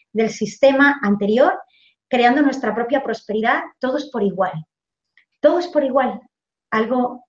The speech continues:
bello verdaderamente. Y ha sido desde que estamos trabajando este código de apertura y que ahora se abre para que trabajemos todos por igual. Cuantos más seamos trabajando del interior al exterior, más prosperidad y abundancia recibiremos todos al mismo tiempo y por igual.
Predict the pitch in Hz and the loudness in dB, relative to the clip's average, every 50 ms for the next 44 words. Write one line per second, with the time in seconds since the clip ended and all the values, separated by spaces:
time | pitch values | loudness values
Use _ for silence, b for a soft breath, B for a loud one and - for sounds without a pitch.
0 | _ _ - 196 214 214 208 202 226 208 214 202 208 208 208 208 208 208 202 196 | _ _ -4 -2 0 0 0 -2 -4 -4 -4 -4 -4 -4 -4 -4 -4 -4 -4 -4
1 | 196 196 - 202 - _ _ - 247 247 240 240 240 240 226 285 277 - 247 214 | -4 -6 -8 -14 -18 _ _ -6 -2 -2 -2 -2 -2 -2 0 0 0 0 -2 -4
2 | - 214 - 220 - - 226 233 254 240 - 220 220 208 208 - 233 226 233 233 | -4 -6 -6 -6 -6 -4 -4 -4 -4 -4 -4 -2 -2 -2 -2 -2 -2 -2 -4 -4
3 | 233 214 - 240 233 247 240 233 220 208 196 - 202 - - 240 262 285 277 277 | -8 -8 -6 -2 0 2 2 2 2 0 -2 -4 -6 -4 0 2 2 2 0 -2
4 | - 254 - - 247 214 214 214 220 269 269 - 233 208 196 208 254 262 - 220 | -6 -8 -6 -4 -2 0 0 0 0 0 -2 -2 -2 0 0 2 0 0 0 0
5 | 196 190 185 190 - - 160 160 - - 202 208 220 214 - 220 214 214 247 240 | -2 -2 -2 -4 -6 -6 -6 -6 -4 -4 -4 -2 -4 -4 -4 -4 -4 -4 -4 -6
6 | - _ - 196 208 214 294 381 392 381 - B B B B B B B - 220 | -6 _ -4 -2 -2 0 2 0 0 0 -4 B B B B B B B 0 0
7 | 196 208 208 202 226 226 240 233 - 254 240 247 247 226 220 226 - 220 214 240 | 2 2 0 0 0 0 -2 -2 0 0 2 2 2 2 0 -2 -4 -4 -2 -2
8 | - - 226 226 226 220 214 202 - b b b b b - 220 214 214 214 214 | -2 -2 -2 0 0 0 -2 -4 -4 b b b b b 0 0 2 2 2 2
9 | 214 214 202 214 220 214 214 214 214 233 240 - - 277 269 269 269 262 277 - | 2 0 0 2 2 2 2 2 0 -2 -4 -2 0 0 2 4 4 2 2 0
10 | - - b b b b b b - 226 240 269 269 - - 254 247 - - 247 | -4 -10 b b b b b b -2 0 0 0 0 -2 -4 -6 -6 -6 -4 -2
11 | 233 240 240 240 240 240 247 226 220 226 226 233 240 226 - 262 240 220 214 - | -2 0 2 2 2 2 2 0 -2 -2 -2 -2 -2 -2 -4 -4 -4 -6 -6 -4
12 | 226 220 220 220 220 220 208 208 - - - 254 262 285 294 285 - 196 196 208 | -2 -2 0 0 0 0 -2 -4 -6 -6 -4 -2 -2 -2 -2 -2 -2 -2 -2 -2
13 | 202 - 214 202 - - 226 220 220 214 240 233 - - 226 220 - 202 - - | -2 -4 -6 -6 -4 -2 0 0 0 0 -2 -6 -10 -8 -10 -8 -6 -6 -8 -6
14 | - - 120 - | -6 -6 -8 -8